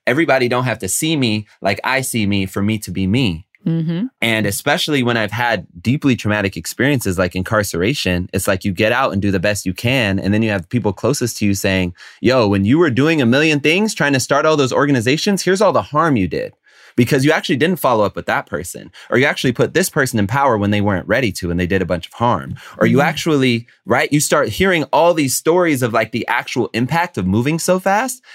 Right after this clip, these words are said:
Speaker 1: And it's like, damn, this hurts because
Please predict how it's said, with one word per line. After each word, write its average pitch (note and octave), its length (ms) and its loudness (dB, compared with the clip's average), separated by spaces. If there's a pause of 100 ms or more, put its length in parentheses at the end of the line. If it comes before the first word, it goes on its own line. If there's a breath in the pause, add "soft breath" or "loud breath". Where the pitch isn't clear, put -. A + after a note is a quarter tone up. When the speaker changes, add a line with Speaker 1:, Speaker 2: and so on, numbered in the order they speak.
(200 loud breath)
Speaker 1:
And B2 120 2
it's B2+ 160 0
like, F#2 260 -2
damn, A#2+ 540 0 (400 soft breath)
this D#3 220 2
hurts F3 420 0
because B2+ 520 0